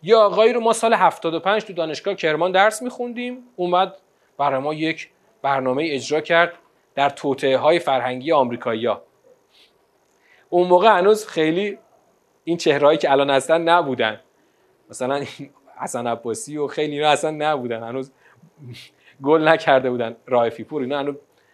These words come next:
بچه بودن دیگه. آقا، این آقا اومد و چه ارائهٔ قوی. آقا، حواستون باشه،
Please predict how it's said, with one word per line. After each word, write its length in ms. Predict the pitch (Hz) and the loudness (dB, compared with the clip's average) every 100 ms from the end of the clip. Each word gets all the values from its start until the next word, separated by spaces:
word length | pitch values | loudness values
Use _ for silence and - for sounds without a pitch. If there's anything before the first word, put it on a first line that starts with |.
| _ _ _ _ | _ _ _ _
بچه 300 | 117 117 160 | -4 -2 0
بودن 300 | 170 147 123 | 2 2 0
دیگه. 260 | 117 110 113 _ _ _ _ | -4 -10 -12 _ _ _ _
آقا، 220 | 160 220 | 2 2
این 340 | 226 202 233 | 2 -2 0
آقا 260 | 226 185 202 | 4 6 6
اومد 420 | 226 202 190 214 | 4 2 -2 -2
و 120 | 233 233 | -4 -6
چه 500 | - - - 190 247 - | -14 -18 -6 -4 -4 -2
ارائهٔ 440 | 156 147 143 156 196 | 4 6 6 4 2
قوی. 600 | 170 139 123 160 139 107 _ _ | 4 4 2 -8 -10 -14 _ _
آقا، 200 | - 147 | -6 -2
حواستون 600 | 151 120 151 156 170 151 | 0 -2 -4 -6 -10 -10
باشه، 520 | 135 214 - 208 165 | -6 -6 -6 -6 -8